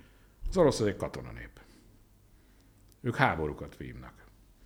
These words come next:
Ahogy az előbb említettem, tudnék hosszan érvelni amellett egy, egy, egy sokáig nyúló intellektuális vitában, hogy rosszul is kezdik a háborúikat. Szervezetlenek, rossz a mozgósítás, nagyon nagy emberáldozatokkal küzdenek,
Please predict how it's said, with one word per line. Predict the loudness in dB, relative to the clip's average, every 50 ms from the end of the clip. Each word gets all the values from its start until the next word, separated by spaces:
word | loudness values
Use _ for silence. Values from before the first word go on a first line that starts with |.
| -20 -20 _ -12 -6
Ahogy | -4 -2 0
az | 0 0
előbb | 0 0 0 0 0
említettem, | 2 2 2 0 0 -4 -6 -4 -4 -4 -4 -4 -6 -8 -12 -18 -20 -20 -12 -6
tudnék | -2 0 0 0 0 0
hosszan | -2 -2 -2 0 -2 0
érvelni | 0 0 0 -2 -2 -2 -2
amellett | -2 -2 -2 -2 -4 -4 -6 -8
egy, | -8 -8 -6 -8 -10 -10 -12 -14
egy, | -12 -10 -8 -4 -2 -2 -2 -2 -4
egy | -8 -8 -4
sokáig | 0 0 0 0 0 -2 -2 0 0
nyúló | 0 0 0 0 0
intellektuális | 0 -2 -2 -4 -6 -6 -6 -8 -10 -8 -6
vitában, | -6 -4 -4 -4 -4 -2 0
hogy | 2 4
rosszul | 4 4 4 2 -2 -4
is | -6 -6 -6
kezdik | -6 -6 -6 -8 -12 -10 -10
a |
háborúikat. | -8 -8 -8 -8 -8 -10 -10 -10 -8 -6 -6 -6 -6 -8 -20 -20 -20 -20 -20 -20 -20 -20 -20 -16
Szervezetlenek, | -8 0 2 2 4 4 2 2 0 -2 -4 -4 -6 -6 -6 -8 -6 -2
rossz | 0 0 0 2
a | 0 0
mozgósítás, | 0 0 -2 -4 -6 -6 -6 -8 -10 -8 -8 -10 -10 -6 -2
nagyon | 0 2 4 4 4 4 2
nagy | 2 2 0 -2
emberáldozatokkal | -4 -6 -6 -6 -6 -6 -8 -8 -10 -10 -12 -10 -12 -12 -10 -10 -10 -12
küzdenek, | -10 -12 -12 -12 -10 -10 -10 -10 -12